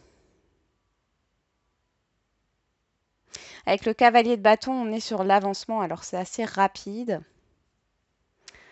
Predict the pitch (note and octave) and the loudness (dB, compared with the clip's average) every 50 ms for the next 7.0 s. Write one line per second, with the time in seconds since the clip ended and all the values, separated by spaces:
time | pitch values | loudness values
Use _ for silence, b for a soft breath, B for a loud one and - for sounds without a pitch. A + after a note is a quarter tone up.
0 | b b b b b b b b b b - G3 F#3+ - B3 A#3 A3+ G#3+ G3+ G#3 | b b b b b b b b b b -14 -14 -4 2 4 4 4 4 2 -4
1 | - - - - - A3+ B3 A#3+ A3+ G3 D3 - b b b b b b b b | -6 -8 -12 -10 -8 -8 -6 -4 -4 -4 -4 -6 b b b b b b b b
2 | b b _ _ _ - A3+ A3 - B3 B3 A#3+ B3 A3+ A3 - - B3 B3 A#3+ | b b _ _ _ -2 0 2 4 4 2 4 0 -4 -4 -6 -6 -6 -4 -4
3 | A3 G#3 F#3+ - G#3+ A3 G3+ G#3 G#3+ G#3 G3+ G3 - - A#3 A3+ - - A3 - | -4 -4 -2 0 0 0 0 0 -2 -2 -2 -4 -4 -6 -10 -8 -8 -10 -12 -10
4 | - G3+ - A3 G3+ G3+ - - A3 G#3 A3 A3 G#3 F#3 F#3+ G3 F#3+ F#3 F3 F3 | -12 -6 -2 0 0 0 -2 -4 -6 -6 -4 -4 -6 -6 -6 -8 -8 -8 -8 -6
5 | F3 F3+ - F3+ - - G#3 G#3 G#3 - - - - G#3 A3 - - - - - | -6 -6 -6 -6 -2 0 0 0 0 -2 -4 -8 -8 -8 -8 -10 -16 -18 -10 -8
6 | B3 B3 G#3 A3 A#3 A#3 A#3+ A#3+ A3 G#3 G3+ - - G#3+ G3+ G3+ G3+ G3 A#3 | -6 -4 -2 0 0 0 0 0 -2 -6 -10 -8 -8 -6 -4 -2 -2 -2 -4